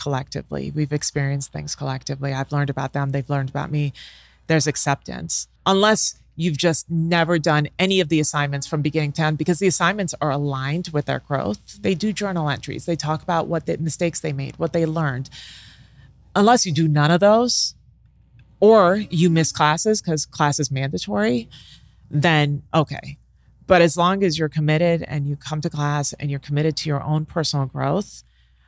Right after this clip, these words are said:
then that's all I need.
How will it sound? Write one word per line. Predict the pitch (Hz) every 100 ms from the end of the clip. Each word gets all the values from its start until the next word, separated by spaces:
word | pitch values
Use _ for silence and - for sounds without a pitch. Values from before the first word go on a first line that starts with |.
| _ _
then | 156 143 160 147 143 - _ _ _ _ _ _ _ _ _ _ -
that's | 156 135
all | 135
I | 131 117
need. | 135 -